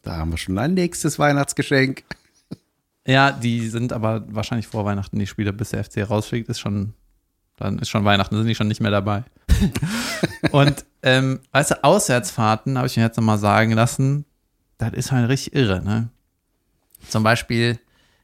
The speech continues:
Speaker 2: der F C hat vor fünf Jahren in London gespielt, da war ich ja auch in London, bin aber,
Speaker 1: Stimmt.
Speaker 2: bin aber hingeflogen,
Speaker 1: Ja, da
Speaker 2: ne?
Speaker 1: waren sau viele, da waren die Straßen voller Kölner.
Speaker 2: Äh. Ja, das ist halt, weil die die großen Vereine, ne, zum Beispiel B-, Bayern München, da machst du keine Auswärtsfahrt, sondern die München-Fans, die sitzen in Köln.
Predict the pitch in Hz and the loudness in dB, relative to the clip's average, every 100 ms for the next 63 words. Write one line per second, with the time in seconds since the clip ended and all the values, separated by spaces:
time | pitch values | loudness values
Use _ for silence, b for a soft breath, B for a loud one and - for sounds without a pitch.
0 | _ 123 - 123 123 123 113 - 127 - | _ -6 0 0 0 -2 -6 -4 -2 2
1 | 123 120 120 - 110 107 117 135 143 - | 2 2 0 -2 0 2 4 4 2 0
2 | 170 147 107 110 127 120 120 117 110 123 | -2 0 2 2 2 0 0 2 2 4
3 | 156 135 131 117 131 101 - - 117 113 | 2 0 2 4 4 2 0 0 2 4
4 | 110 131 160 - 175 92 82 123 151 90 | 4 2 0 0 2 4 4 2 2 2
5 | 90 - 98 92 - - 104 - 95 104 | -2 0 0 0 -4 -4 -4 -4 -4 -4
6 | 98 - 107 95 110 101 98 95 104 110 | -2 -2 -2 -2 -2 -2 0 0 2 2
7 | 113 98 87 - _ - - 139 170 190 | 2 -2 -8 -16 _ -12 0 2 4 2
8 | 196 170 156 156 156 151 156 B B B | 2 4 4 2 2 0 -2 B B B
9 | B _ - 131 120 - 139 190 - 185 | B _ 0 0 0 2 4 4 2 0
10 | 160 98 131 156 196 151 - 139 143 135 | 2 4 4 4 2 0 0 0 0 -2
11 | 123 143 - 139 135 123 131 170 - 160 | -2 -4 2 4 6 4 4 2 0 0
12 | 127 156 156 - 131 - 120 127 143 151 | 2 0 -2 0 0 4 2 2 0 -2
13 | - 156 160 170 143 131 123 135 165 170 | -4 -2 0 0 0 2 4 4 2 -2
14 | 156 - 165 165 139 139 175 - 139 135 | -2 0 0 0 -2 -2 -2 -2 0 0
15 | - 156 135 90 | 2 2 2 0